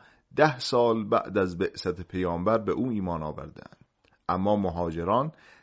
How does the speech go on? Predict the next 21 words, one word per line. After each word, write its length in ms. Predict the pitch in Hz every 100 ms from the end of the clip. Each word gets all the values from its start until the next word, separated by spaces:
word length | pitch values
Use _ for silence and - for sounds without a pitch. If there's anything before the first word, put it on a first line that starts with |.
| _
در 160 | 95 95
اول 680 | - 95 87 85 110 151 170
بعثت 580 | 143 - - 107 101
پیامبر 640 | 104 101 98 87 87 92 92
به 140 | 90 -
اسلام 540 | 80 - 85 85 80
ایمان 360 | 73 85 98 120
آوردند. 520 | 90 85 - - _ _ _ _ _ _ _ -
ای 160 | 131 -
ابوبکر، 640 | 160 170 135 101 76 - - _ - - _
چه 160 | -
دلیل‌های 800 | 123 123 110 107 98 101 120 139
خوبی 460 | 131 - 147 175 160
آوردی، 600 | 107 87 78 60 - - _ _ _ _ _
ولی 220 | 160 165
من 160 | 156 139
از 180 | 120 -
تو 80 |
یک 200 | 139 135
سوال 420 | - 104 95 131 110
دارم. 400 | 82 71 64